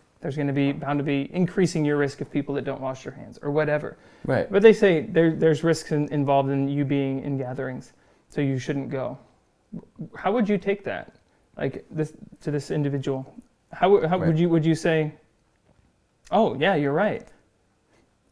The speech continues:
Speaker 1: Is there a difference because it's coming from an authority? Because we do have, we don't know how to do logic. And one of the, one of the best arguments that people use today is actually a logical fallacy, which is appeal to authority.
Speaker 2: Mm-hmm. Yeah.
Speaker 1: They, they don't even argue things. They just say, "Oh, it comes from an authority, therefore it must be true."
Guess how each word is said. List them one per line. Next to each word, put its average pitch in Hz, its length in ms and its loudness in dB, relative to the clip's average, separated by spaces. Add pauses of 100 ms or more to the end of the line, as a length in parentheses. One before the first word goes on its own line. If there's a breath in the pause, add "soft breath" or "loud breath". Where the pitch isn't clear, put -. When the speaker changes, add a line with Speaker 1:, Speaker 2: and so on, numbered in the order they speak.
(140)
Speaker 1:
Is 156 160 2
there 190 180 8
a - 20 8
difference 196 400 4
because 165 320 2
it's 147 140 -2
coming 160 300 2
from 156 220 0
an 139 80 2
authority? 151 540 0
Because 185 320 0
we 170 80 6
do 247 260 2
have, 170 420 0 (420 soft breath)
we 156 80 4
don't 196 140 6
know 147 120 2
how 147 100 0
to 143 80 0
do 135 220 -2
logic. 120 420 0
And 135 100 -2
one 139 120 2
of 139 40 2
the, 139 60 2 (160)
one 160 120 0
of 139 60 2
the 143 60 2
best 165 240 0
arguments 143 520 0
that - 140 -6
people 147 240 0
use 143 220 2
today 131 300 -2
is 127 100 -4
actually 139 300 -4
a 135 40 -2
logical 131 360 -4
fallacy, 139 480 -2
which 123 160 -8
is 135 80 -8
appeal 131 280 -4
to 131 120 -8
authority. 139 480 -6 (220)
Speaker 2:
Mm-hmm. 107 240 -2 (180)
Yeah. 107 180 8 (160)
Speaker 1:
They, 151 120 4
they 147 100 4
don't 156 180 4
even 135 160 0
argue 143 300 2
things. 120 300 -8
They 139 100 -2
just 131 140 -6
say, 139 80 -2
"Oh, 143 80 0
it 139 60 -4
comes 143 200 -2
from 143 140 -4
an 135 60 -2
authority, 139 340 0
therefore 135 380 -2
it 135 80 -6
must 135 240 -8
be - 100 -16
true." 123 360 -4